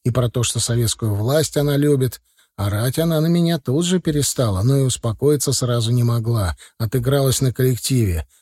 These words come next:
С такими выражениями сгоняла их в торговый зал, что уши вяли.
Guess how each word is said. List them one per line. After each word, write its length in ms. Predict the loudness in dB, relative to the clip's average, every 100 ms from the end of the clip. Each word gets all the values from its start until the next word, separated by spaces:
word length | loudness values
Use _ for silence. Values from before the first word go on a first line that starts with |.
| -10
С 120 | -6
такими 380 | -4 -2 -2 0
выражениями 640 | 0 0 2 2 4 4
сгоняла 480 | 2 2 2 2 2
их 140 | -2 -2
в 20 |
торговый 460 | -2 0 0 0
зал, 260 | 0 0 -2
что 240 | -2 0
уши 280 | 0 0 0
вяли. 440 | 0 0 0 -4